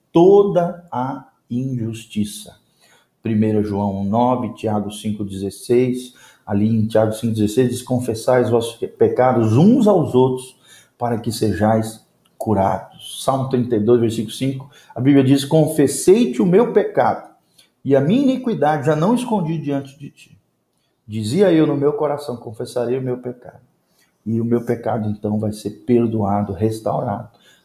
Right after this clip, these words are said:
né? A minha vida será restaurada, a minha espiritualidade, a minha relação com Deus, a minha comunhão. Então, outro destaque que eu gostaria de dar é que a confissão deve ser clara e total. Confessar não é pedir perdão apenas, "Ah, me desculpa." Não.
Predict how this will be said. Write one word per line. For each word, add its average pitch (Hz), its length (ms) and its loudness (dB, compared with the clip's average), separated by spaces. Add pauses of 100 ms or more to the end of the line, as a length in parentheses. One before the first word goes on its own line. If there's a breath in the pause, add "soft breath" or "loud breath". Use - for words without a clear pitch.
(100)
né? 113 260 -4
A - 80 -8
minha 110 220 0
vida 139 380 0
será 107 260 0
restaurada, 101 640 0
a 98 40 -2
minha 104 100 0
espiritualidade, 101 1000 -2
a 101 40 -6
minha 101 160 -4
relação 98 480 -8
com 92 180 -12
Deus, 95 240 -2
a 98 60 -8
minha 95 160 -8
comunhão. - 420 -10 (1200 loud breath)
Então, 180 380 2
outro 175 260 4
destaque - 360 -2
que 139 40 -2
eu 123 40 -2
gostaria 131 300 2
de 117 100 0
dar 160 200 4
é 156 40 0
que 160 100 -2
a 151 100 -4
confissão 175 480 -2
deve 170 160 2
ser 170 240 0
clara 135 680 4 (120)
e 160 100 -4
total. 143 680 2
Confessar 156 680 -4
não 160 140 0
é 180 60 0
pedir 160 280 -6
perdão 123 460 0
apenas, 123 240 -4
"Ah, 240 180 0
me 190 80 -2
desculpa." - 600 -2
Não. 107 260 -6